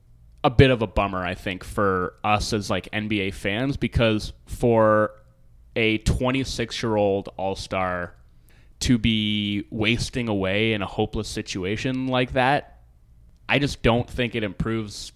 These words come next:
the viewing experience, the N B A product. Like, I would prefer to see a player like that in a competitive situation.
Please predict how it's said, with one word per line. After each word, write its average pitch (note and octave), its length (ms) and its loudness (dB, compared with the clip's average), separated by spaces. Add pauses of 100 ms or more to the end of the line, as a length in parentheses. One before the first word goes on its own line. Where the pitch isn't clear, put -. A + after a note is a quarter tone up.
the F#2 500 -4 (540)
viewing B2+ 480 0
experience, C#3+ 640 0
the G#2+ 120 -2
N A#2 120 0
B A2+ 120 2
A G#2+ 60 0
product. A#2+ 520 2
Like, G#2+ 160 -2
I G#2 80 2
would G#2 300 -2
prefer A2 460 -2
to A#2 80 -4
see A#2 200 -4
a G#2 80 -2
player G2+ 320 -2
like G2 260 -4
that G2 320 0
in G2+ 120 -4
a F#2+ 40 -4
competitive G2 480 -4
situation. G#2 680 -2